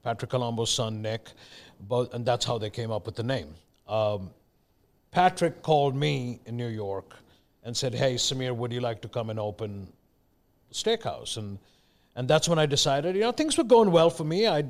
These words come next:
I, I work, I was working a nice place, uh, um, a place called Heartland Brewery, and I opened a couple of breweries for them too. And,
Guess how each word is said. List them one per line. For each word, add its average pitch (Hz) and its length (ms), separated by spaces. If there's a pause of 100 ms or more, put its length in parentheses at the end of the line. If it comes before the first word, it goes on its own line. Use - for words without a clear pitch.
I, 131 180 (160)
I 131 80
work, 135 340
I 131 60
was 131 220
working 147 280
a 143 60
nice 139 280
place, 139 440 (400)
uh, 120 320 (200)
um, 117 360 (220)
a 226 80 (140)
place 139 200
called 131 180
Heartland 143 440
Brewery, 127 500
and 117 220
I 113 160
opened 127 400
a 123 40
couple 131 240
of 110 80
breweries 120 440
for - 140
them 120 260
too. 131 360 (500)
And, 139 320